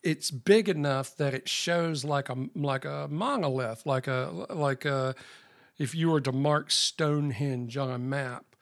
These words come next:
you would, uh, put the, the s-, stones in the circle and be like, "Stonehenge." Well,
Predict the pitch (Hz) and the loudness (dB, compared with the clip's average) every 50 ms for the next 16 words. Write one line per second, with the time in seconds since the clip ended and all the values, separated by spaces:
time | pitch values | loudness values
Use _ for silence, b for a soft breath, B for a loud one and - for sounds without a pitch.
0 | b b b b b b b 139 139 135 123 127 127 123 120 - - - 143 131 | b b b b b b b -2 -2 0 0 0 -2 -4 -4 -6 -6 -4 -4 -6
1 | - - - 175 - - - 147 143 135 143 151 151 143 131 123 - - _ _ | -6 -6 -6 -6 -6 -6 -6 -4 -4 -4 -4 -6 -6 -6 -6 -6 -8 -12 _ _
2 | - - - - 220 226 196 160 139 127 123 135 127 131 131 123 - - 214 240 | -12 -10 -6 -4 -2 -2 0 0 -2 -2 -2 -4 -4 -4 -4 -4 -4 -4 -4 -4
3 | 226 - - 139 131 131 123 131 131 127 131 120 - - - 240 220 214 214 185 | -6 -6 -6 -6 -6 -6 -6 -8 -8 -10 -10 -8 -8 -6 -4 -2 -2 -2 -2 -2
4 | 151 160 156 135 127 - 147 - - 160 156 165 160 | -2 -4 -4 -4 -6 -10 -10 -6 -4 -2 -2 -2 -2